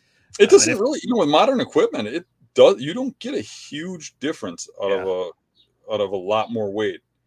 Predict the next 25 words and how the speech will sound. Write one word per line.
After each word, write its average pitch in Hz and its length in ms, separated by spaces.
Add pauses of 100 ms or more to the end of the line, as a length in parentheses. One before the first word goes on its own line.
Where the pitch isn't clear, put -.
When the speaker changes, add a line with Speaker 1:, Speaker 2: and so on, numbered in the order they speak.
(460)
Speaker 1:
I 117 80
mean, 117 240
between 113 540
fifty 113 560
and 95 360
seventy, 156 560 (160)
there's 175 120
a 131 40
pretty 101 220
big 90 180
difference. - 440 (340)
Speaker 2:
Yeah. 113 240
Speaker 1:
But 92 140
there, 147 260
there 170 140
really 143 300
isn't 135 220
fifty - 280
to 98 60
sixty 104 580
or 90 160
sixty 95 340
Speaker 2:
No. - 20
Speaker 1:
to 92 60
seventy. 98 520